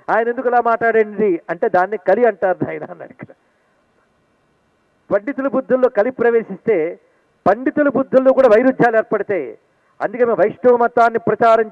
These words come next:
చేస్తున్నాం అనుకున్న వాళ్ళు బయలుదేరుతూ శంకరనింద చేస్తారు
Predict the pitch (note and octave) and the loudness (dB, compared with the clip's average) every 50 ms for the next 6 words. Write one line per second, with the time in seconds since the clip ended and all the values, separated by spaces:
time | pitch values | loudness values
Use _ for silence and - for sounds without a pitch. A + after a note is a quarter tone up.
0 | - A3+ G3+ - - - A3 A3 A3 G#3+ A3 A3 G#3+ - G#3+ G#3 G#3+ G#3 G#3 G3+ | -2 -2 -2 2 0 0 2 2 2 2 4 2 2 2 2 2 6 6 6 6
1 | G3+ - - F#3 G#3 A3 A3 G#3+ G#3+ G#3 F#3+ F3+ - G#3 F3 B2+ C#3 - _ _ | 6 4 4 4 4 4 4 4 4 4 4 2 0 -2 -2 -2 -4 -8 _ _
2 | _ _ _ _ _ _ _ _ _ - - - F3+ - - A#3+ A3+ A3+ A#3 A3+ | _ _ _ _ _ _ _ _ _ -2 -2 -2 0 2 2 2 2 2 2 0
3 | A#3 A3 - A3+ G#3+ - - B3 A3+ E3+ C#3 | 2 2 2 0 0 0 2 2 2 2 -2